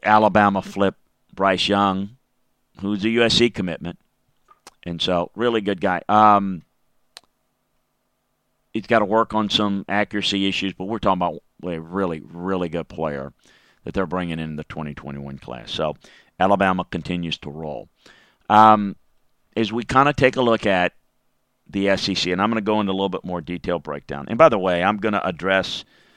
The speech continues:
some of the L S U situation or Darius Guy situation while he was at L S U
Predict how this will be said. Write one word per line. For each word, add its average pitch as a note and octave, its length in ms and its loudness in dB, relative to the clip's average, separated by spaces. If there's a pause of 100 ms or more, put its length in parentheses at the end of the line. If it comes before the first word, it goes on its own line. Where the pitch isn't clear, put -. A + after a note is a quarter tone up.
(280)
some F#2+ 260 -2
of F2 100 -4
the E2 340 -6 (880)
L G#2+ 180 4
S G#2 160 0
U A2 80 -4
situation F#2 880 -2
or F2+ 300 -2 (160)
Darius G#2+ 380 4
Guy G2 160 2
situation E2+ 680 -6
while E2+ 220 0
he F2 160 -8
was E2+ 180 -8
at D#2+ 140 -4
L D#2 140 -4
S - 160 -8
U D2+ 240 -8